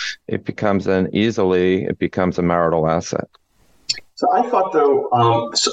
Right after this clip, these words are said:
Speaker 2: for someone who's working, all the income is marital assets, that you can't segregate that.
Speaker 1: It depends on what your income is. If you have an L L C and you have, or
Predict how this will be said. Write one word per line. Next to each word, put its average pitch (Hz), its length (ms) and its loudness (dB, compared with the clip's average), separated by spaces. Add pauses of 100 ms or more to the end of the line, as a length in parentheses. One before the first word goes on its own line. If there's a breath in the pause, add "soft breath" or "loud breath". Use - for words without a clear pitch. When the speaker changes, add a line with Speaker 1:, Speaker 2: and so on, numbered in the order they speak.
(100)
Speaker 2:
for 110 200 2
someone 131 340 0
who's 107 160 -2
working, 113 480 2
all 120 260 2
the 117 180 0 (100)
income 120 360 2
is 98 140 -2
marital 101 400 2
assets, - 440 -2
that - 120 -4
you - 60 -4
can't 104 360 0
segregate 90 540 0
that. - 180 -4 (1200 loud breath)
Speaker 1:
It 127 100 -4
depends 135 460 0
on 113 680 2 (140)
what 104 240 0
your 113 160 2
income 107 500 0
is. 120 560 0
If - 200 -4
you 120 60 2
have 120 180 2
an 110 100 0
L 110 240 2
L 104 160 2
C 113 540 0 (100)
and 95 720 2 (220)
you 101 600 2
have, 92 640 0
or 98 640 0